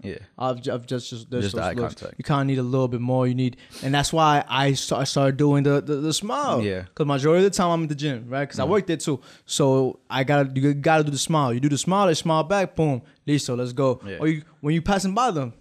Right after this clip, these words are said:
Speaker 1: Yeah.
Speaker 2: "Hey, what's up?"
Speaker 1: What's up?
Speaker 2: You just give them a little, you know what I'm saying? That's all you gotta do, bro.
Speaker 1: Yeah.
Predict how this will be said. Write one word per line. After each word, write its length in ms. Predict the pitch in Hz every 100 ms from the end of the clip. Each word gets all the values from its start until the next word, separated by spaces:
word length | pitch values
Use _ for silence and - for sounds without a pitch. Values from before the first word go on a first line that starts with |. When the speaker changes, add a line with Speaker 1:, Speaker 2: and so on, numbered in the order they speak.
| _ _
Speaker 1:
Yeah. 100 | - - _
Speaker 2:
"Hey, 160 | - 202
what's 220 | 196 -
up?" 60 | 233
Speaker 1:
What's 80 | 185
up? 40 |
Speaker 2:
You 40 | 131
just 80 | 135
give 100 | 151
them 80 | 151
a 40 |
little, 220 | 151 143 - _ _ _ _ _ _ _ -
you 80 | 147
know 60 |
what 60 | 151
I'm 80 | 147
saying? 340 | 165 175 180 _ _
That's 160 | - 240
all 60 |
you 80 | 240
gotta 200 | 233 214
do, 200 | 269 247
bro. 260 | 233 240 - _ _ _ _ _ -
Speaker 1:
Yeah. 260 | 95 90